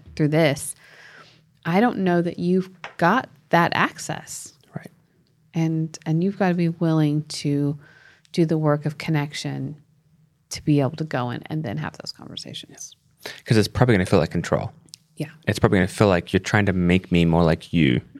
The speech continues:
Speaker 1: Mm-hmm.
Speaker 2: trying to make me be perfect, or 'cause, 'cause there's this in, in this kid, we've done this enough and we've been through it in different ways. There's this kid who has this broken spot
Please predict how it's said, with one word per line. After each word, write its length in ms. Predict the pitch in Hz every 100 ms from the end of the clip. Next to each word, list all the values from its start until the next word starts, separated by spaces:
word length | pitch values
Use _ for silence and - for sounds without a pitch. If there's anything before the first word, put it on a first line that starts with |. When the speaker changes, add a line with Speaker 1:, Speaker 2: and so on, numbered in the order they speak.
| -
Speaker 1:
Mm-hmm. 160 | 180 165
Speaker 2:
trying 120 | 147
to 100 | 101
make 300 | 85 87 -
me 80 | -
be 180 | 87 80
perfect, 580 | - 98 80 71 - - -
or 260 | 73 67 - _ _ - - - -
'cause, 160 | 143
'cause 220 | - 127 113
there's 320 | 123 131 -
this 440 | 90 - - - - _ - -
in, 160 | 110 107
in 160 | 110
this 160 | 104 -
kid, 400 | - 98 67 - - - -
we've 160 | 98 92
done 140 | 92
this 140 | 87 -
enough 300 | 85 107 -
and 80 | 82
we've 120 | 82
been 160 | 90
through 220 | 87 92 87
it 40 |
in 100 | 87
different 240 | 90 90
ways. 300 | 85 98 123 - _ - - - - - -
There's 160 | 120 120
this 120 | 117
kid 280 | - 123 113
who 80 |
has 180 | 104 101
this 120 | 101 104
broken 360 | 92 113 101
spot 320 | - 87 -